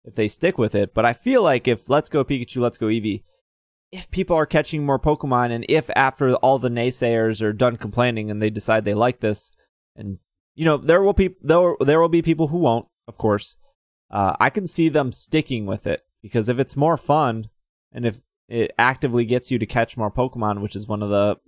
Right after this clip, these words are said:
you know, main pillars of a Pokemon game, then why not stick with it? 'Cause kind of what's been working for the last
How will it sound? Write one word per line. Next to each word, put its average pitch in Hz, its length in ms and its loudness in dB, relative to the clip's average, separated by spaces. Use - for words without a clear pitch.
you 98 80 -16
know, 92 160 -4
main 104 280 -4
pillars 110 440 0
of 101 80 -2
a 98 60 -2
Pokemon 101 440 -4
game, 101 240 -6
then 101 160 -6
why 104 220 -2
not 101 240 -6
stick 107 240 -10
with 95 160 -8
it? 87 180 -6
'Cause 123 160 -6
kind 175 260 0
of 185 80 0
what's 165 180 2
been 147 160 0
working 147 320 0
for 127 140 -2
the 117 60 2
last 127 460 2